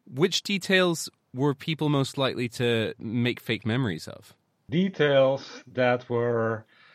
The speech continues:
Speaker 2: unrelated to the actual event. So the looser they were associated to the event,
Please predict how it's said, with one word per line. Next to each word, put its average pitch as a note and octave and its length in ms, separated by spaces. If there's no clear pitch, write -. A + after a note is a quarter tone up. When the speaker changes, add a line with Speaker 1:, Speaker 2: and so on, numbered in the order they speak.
Speaker 2:
unrelated D3 760
to C3 100
the B2 160
actual B2 320
event. G#2 500
So B2 140
the A#2 120
looser D3+ 540
they A#2+ 180
were C3 200
associated B2 880
to A#2+ 100
the A2 160
event, A2+ 640